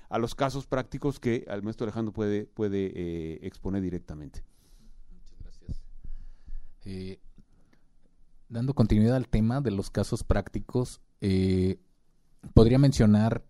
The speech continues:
Speaker 2: eh, algunos proyectos que tienen que ver con diseños de producto con empresas de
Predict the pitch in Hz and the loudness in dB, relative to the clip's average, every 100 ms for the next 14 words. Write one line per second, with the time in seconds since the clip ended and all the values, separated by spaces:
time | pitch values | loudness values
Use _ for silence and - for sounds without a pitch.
0 | _ - 98 95 95 _ _ _ - 104 | _ -6 -4 -4 -6 _ _ _ 0 4
1 | 127 135 110 104 110 127 - 95 101 101 | 6 6 6 6 2 0 -2 -2 4 4
2 | 101 98 95 98 - - 98 98 98 92 | 4 2 2 0 -2 2 4 6 4 0
3 | - - - - _ _ _ - - 107 | -12 -20 -20 -20 _ _ _ -2 0 4
4 | 127 139 123 - 107 110 - 135 135 - | 4 6 6 8 8 6 4 6 6 4
5 | - 107 107 107 107 - 98 92 113 107 | 0 4 6 6 4 2 2 4 4 2
6 | - 123 123 - - - 101 92 90 87 | 2 0 -2 -8 -14 -10 -4 -2 0 -2
7 | 87 | -4